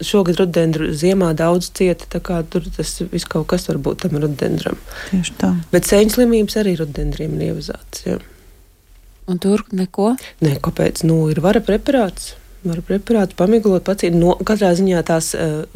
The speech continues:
Speaker 1: brūnās lapas smukākas nepaliks. Ir jāplēš nost viņas. Eh, nu, ar varu nē, bet, nu, tās, kas jau ir tādas, kas krīt, nu, visas novākts, savāc, neatstāj tur apakšā, kā infekcijas perēkli, viņš viss ir jāsavāc, un tad pamiglo ar varu preparātu.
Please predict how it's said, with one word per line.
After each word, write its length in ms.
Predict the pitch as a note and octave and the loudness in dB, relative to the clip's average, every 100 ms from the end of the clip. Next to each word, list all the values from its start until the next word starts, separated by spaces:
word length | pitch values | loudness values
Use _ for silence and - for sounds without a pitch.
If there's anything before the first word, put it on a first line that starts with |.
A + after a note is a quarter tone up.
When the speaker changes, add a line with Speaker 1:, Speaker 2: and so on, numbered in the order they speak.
| - | -10
Speaker 1:
brūnās 560 | E3 F3 A#3 A#3 F3 | 0 4 4 2 0
lapas 360 | F3 G3 - - | -2 -4 -6 -2
smukākas 500 | F3 E3+ F3+ F3+ - | -2 2 0 0 -2
nepaliks. 600 | G3 - C#3 - - - - | -2 -2 -8 -10 -14 -14 -8
Ir 100 | D#3+ | -2
jāplēš 520 | E3+ D#3+ E3 D#3 D#3 E3 | 0 -2 -2 -6 -4 -2
nost 280 | E3+ F#3 | -2 0
viņas. 380 | C4+ C#4+ D#4+ - - - - - - - - | 0 0 0 -8 -18 -20 -20 -20 -20 -12 -2
Eh, 120 | - - | -2 2
nu, 100 | F#3+ | 4
ar 140 | F#3 | 4
varu 280 | E3+ G#3 G3+ | 4 4 4
nē, 280 | F#3 A3 G3+ | 2 2 2
bet, 200 | D#3+ - | -2 -2
nu, 120 | F3+ | -2
tās, 240 | F3+ F3+ - | 0 -4 -4
kas 200 | F3 - | -6 -2
jau 120 | D#3+ | -4
ir 60 | D3+ | -4
tādas, 300 | D#3+ D3+ - | -6 -8 -10
kas 160 | E3+ | -12
krīt, 240 | - E3 D#3+ | -6 -4 -2
nu, 140 | D#3 | -2
visas 300 | D#3 D#3+ - F3 | -2 -4 -4 0
novākts, 540 | F#3 F#3 E3 - - | 2 2 0 -2 -8
savāc, 720 | E3 - E3+ F3 G3+ B3 - - | -6 2 4 4 4 2 -2 -2
neatstāj 720 | E3+ D3+ D3 - - C3+ A#2+ | 0 0 -2 -6 -2 0 2
tur 80 | A3+ | 2
apakšā, 640 | A#3 A#3 - - G#3 F#3+ F3+ | 0 -2 -6 -2 0 0 -2
kā 160 | F3 F3 | 0 0
infekcijas 440 | F3+ E3+ - D#3+ - | 0 -6 -6 -8 -2
perēkli, 500 | F3+ E3 D#3 - D3 | 0 0 -2 -6 -8
viņš 180 | C#3+ | -6
viss 280 | D#3+ D#3+ - | -8 -8 -6
ir 80 | E3 | -2
jāsavāc, 520 | G3 G#3 D#4 E4+ F4 - - - - - - | 0 0 2 2 2 -6 -18 -16 -16 -16 -2
un 100 | E3 | 0
tad 220 | D#3 G#3 - | 4 2 2
pamiglo 400 | F3+ F3+ G#3+ A3 | 0 2 2 2
ar 80 | |
varu 180 | A3+ A#3 | 2 0
preparātu. 600 | A3+ A#3 A#3 F3+ E3 - | 0 -2 0 -2 -4 -10